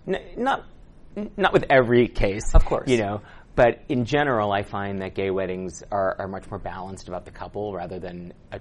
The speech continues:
Speaker 1: traditional wedding, which is, you know, all about the bride.
Speaker 2: Oh, like, the bride's event and then the groom can attend.
Speaker 1: Right.
Speaker 2: Oh, interesting.
Speaker 1: And it's funny how many people, like, you know, you have to even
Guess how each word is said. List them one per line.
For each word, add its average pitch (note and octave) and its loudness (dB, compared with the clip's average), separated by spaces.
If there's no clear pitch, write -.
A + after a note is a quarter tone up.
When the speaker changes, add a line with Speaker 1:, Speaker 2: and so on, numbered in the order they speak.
Speaker 1:
traditional F2+ -10
wedding, F2 -14
which E2+ -18
is, F2 -16
you - -12
know, B2+ -16
all - -14
about - -14
the - -20
bride. - -14
Speaker 2:
Oh, A#2 -6
like, C3 -10
the C3+ -6
bride's A#2+ 0
event A#2 -8
and A#2+ -12
then A2+ -14
the A2 -12
groom A2 -12
can A#2 -12
attend. G2 -16
Speaker 1:
Right. A2 -6
Speaker 2:
Oh, B2+ -14
interesting. - -18
Speaker 1:
And D#3 -2
it's E3 -4
funny F#3+ -4
how D3+ -4
many A2+ -2
people, A2+ -4
like, F#2+ -4
you A#2 -6
know, G#2 -2
you G2+ -2
have G#2+ -4
to G#2 -6
even G2 -6